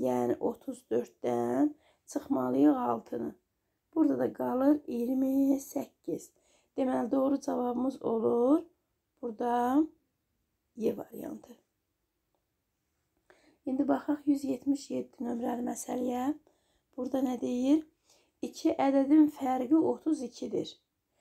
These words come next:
Böyük ədədi kiçik ədədə bölsək, natamam qismətdə yeddi, qalıqda iki alınır. Yoldaşlar,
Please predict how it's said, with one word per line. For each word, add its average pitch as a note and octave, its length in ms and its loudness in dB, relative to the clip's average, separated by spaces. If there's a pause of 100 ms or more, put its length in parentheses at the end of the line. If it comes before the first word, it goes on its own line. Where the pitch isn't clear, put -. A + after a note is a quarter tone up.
(280)
Böyük C#4 400 6
ədədi B3+ 440 -4 (240)
kiçik - 280 0
ədədə C4 440 -2
bölsək, B3+ 760 0 (440)
natamam C#4 560 4
qismətdə B3+ 600 -8
yeddi, C4+ 460 -2
qalıqda B3+ 480 -4
iki - 180 -18
alınır. G#3+ 380 -6 (460)
Yoldaşlar, C#4 500 4